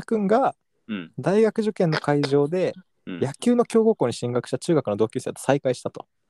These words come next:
Speaker 2: そうそう。
Speaker 1: で、そこでその中学生の同級生に対して、
Speaker 2: うん。
Speaker 1: 自分が無理やり、まあ、半ば無理やり、甲子園の応援に駆り出されるのがめんどくさかったって、まあ、そい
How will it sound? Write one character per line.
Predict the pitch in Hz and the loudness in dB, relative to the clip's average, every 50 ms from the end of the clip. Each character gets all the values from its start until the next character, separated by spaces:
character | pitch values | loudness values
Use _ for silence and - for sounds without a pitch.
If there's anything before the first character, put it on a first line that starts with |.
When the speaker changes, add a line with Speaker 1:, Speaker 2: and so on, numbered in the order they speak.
| - - | -18 -10
Speaker 2:
そ | - - | -10 -10
う | 85 | -10
そ | - 82 80 | -10 -16 -20
う。 | - - _ _ - _ _ _ - | -20 -20 _ _ -20 _ _ _ -2
Speaker 1:
で、 | 180 220 226 - _ - | 2 2 2 2 _ -14
そ | 156 - - 160 | -14 -8 -8 -4
こ | - 185 185 | -2 0 0
で | 190 | 0
そ | - - 180 | 0 0 -2
の | 180 | -2
中 | - - 202 | 0 -2 -2
学 | 196 175 - | -2 -2 -2
生 | - 147 | -2 -2
の | 135 | 0
同 | 123 147 143 | 0 0 0
級 | - 160 | 0 -2
生 | - - - | -4 -4 -6
に | - | -4
対 | - - 160 160 151 | 0 0 2 2 0
し | - - - | -2 -6 -4
て、 | - 240 254 202 139 143 _ _ _ _ _ _ _ _ _ _ _ - - | -2 0 0 0 -2 -4 _ _ _ _ _ _ _ _ _ _ _ -20 -16
Speaker 2:
う | 104 | -12
ん。 | 90 113 131 - | -8 -8 -8 -8
Speaker 1:
自 | 123 120 120 120 | -4 -2 -2 0
分 | 127 131 135 135 135 | 2 2 0 0 0
が | 135 127 | 0 0
無 | 131 135 | 0 0
理 | 135 143 | 0 0
や | 139 139 139 | 0 0 0
り、 | 160 180 180 151 117 _ _ _ _ _ _ _ _ - | -2 -4 -6 -8 -8 _ _ _ _ _ _ _ _ -6
ま | 117 107 | -4 -2
あ、 | 113 117 - | -2 -2 -2
半 | - 127 | 0 0
ば | 135 131 | 2 2
無 | 127 123 120 | 0 0 -2
理 | 123 127 | -2 -4
や | 127 131 | -4 -4
り、 | 143 165 156 139 - _ _ _ | -4 -6 -6 -8 -10 _ _ _
甲 | - - 202 185 | 0 2 2 2
子 | 170 - - - | 2 2 0 0
園 | 151 123 | 2 2
の | 113 110 113 | 2 4 4
応 | 117 120 | 4 2
援 | 120 | 0
に | 120 - | -4 -4
駆 | - - 117 | -2 -2 0
り | 120 | 0
出 | 123 | -2
さ | - - 127 | -2 -2 -2
れ | 127 | -2
る | 120 | -2
の | 107 98 | -2 -4
が | 101 | -4
め | 104 113 135 | -4 -2 -2
ん | 151 156 | 0 0
ど | 160 156 | 0 -2
く | - | -2
さ | - - - | -8 -6 -4
か | 104 | -4
っ | - _ - | -6 _ -2
た | - 135 | -4 -4
っ | - _ _ _ | -4 _ _ _
て、 | - - | -10 -10
ま | - 202 | -8 -10
あ、 | - | -8
そ | - - 131 | -2 -2 -2
い | 135 | -2